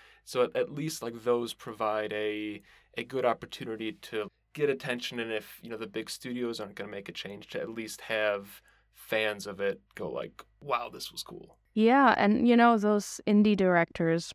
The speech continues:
Speaker 2: might also go on to do
Speaker 1: Mm-hmm.
Speaker 2: bigger stuff, and then maybe they can take the women with them. I think also in general, the streaming services, the newer ones,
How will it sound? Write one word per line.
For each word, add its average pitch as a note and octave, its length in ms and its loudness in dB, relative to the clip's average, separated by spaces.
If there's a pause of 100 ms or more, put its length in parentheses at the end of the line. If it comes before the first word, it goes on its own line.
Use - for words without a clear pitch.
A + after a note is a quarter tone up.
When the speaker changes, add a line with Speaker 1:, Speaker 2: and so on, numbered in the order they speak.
Speaker 2:
might D#3+ 320 2
also E3 360 2
go E3 260 2
on D#3 320 4
to - 120 -4
do E3 160 2
Speaker 1:
Mm-hmm. E3 80 -2
Speaker 2:
bigger E3 300 2
stuff, F#3 400 4
and F3+ 120 2
then E3+ 160 2
maybe E3+ 260 2
they D#3+ 180 2
can - 180 -2
take E3 240 -2
the F3 120 0
women E3+ 340 2
with F3+ 220 2
them. E3 360 2 (320)
I G#3+ 120 4
think C#4+ 260 6
also A3 260 6
in G3 120 4
general, F#3+ 380 4
the F3+ 120 2
streaming G3 480 2
services, F3 1040 0
the F#3 160 2
newer G3+ 340 6
ones, E3+ 400 2